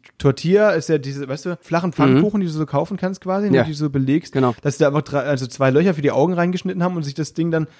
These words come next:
Speaker 1: so vor, <laughs> vors Gesicht geklebt haben.
Speaker 2: Echt? Geil. Das ist natürlich
Speaker 1: Ist
Speaker 2: auch
Speaker 1: auch
Speaker 2: eine
Speaker 1: eine
Speaker 2: geile
Speaker 1: gute
Speaker 2: Idee.
Speaker 1: Sache, oder? Ja.
Speaker 2: Ja.
Speaker 1: Das ist, ja, da gibt's so ein Video auf Instagram, das ist so ein Typ, der hat dann diese Frischhaltefolie um sein Gesicht gewickelt und hat gesagt, „Ah,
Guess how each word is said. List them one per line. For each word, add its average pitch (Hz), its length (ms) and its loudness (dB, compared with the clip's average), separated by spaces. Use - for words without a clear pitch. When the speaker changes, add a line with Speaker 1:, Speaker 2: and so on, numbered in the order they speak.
Speaker 1:
so 147 200 -10
vor, 147 320 -2
<laughs> 165 160 -6
vors 247 200 -6
Gesicht 175 340 -2
geklebt 139 440 -2
haben. - 100 2
Speaker 2:
Echt? 165 440 -2
Geil. 165 340 2
Das 135 160 -6
ist 190 60 -4
natürlich 175 240 -2
Speaker 1:
Ist - 60 -6
Speaker 2:
auch - 20 0
Speaker 1:
auch 175 60 4
Speaker 2:
eine - 60 4
Speaker 1:
eine - 100 2
Speaker 2:
geile - 80 4
Speaker 1:
gute 156 100 4
Speaker 2:
Idee. 131 80 2
Speaker 1:
Sache, 131 200 2
oder? 143 240 0
Ja. 156 440 2
Speaker 2:
Ja. 135 100 2
Speaker 1:
Das 156 100 2
ist, 208 160 0
ja, 165 160 0
da 190 100 2
gibt's 185 160 -4
so 208 80 2
ein 175 100 2
Video 208 360 2
auf 151 200 -6
Instagram, 175 540 0
das 131 160 -4
ist 156 160 -4
so 156 60 -2
ein 139 160 -2
Typ, - 320 -6
der 143 80 -4
hat 135 80 0
dann 135 240 2
diese 127 320 0
Frischhaltefolie 196 840 0
um 190 80 -2
sein 185 240 -2
Gesicht 185 260 -4
gewickelt 190 320 0
und 185 80 0
hat 160 60 0
gesagt, 147 260 -2
„Ah, 156 160 -4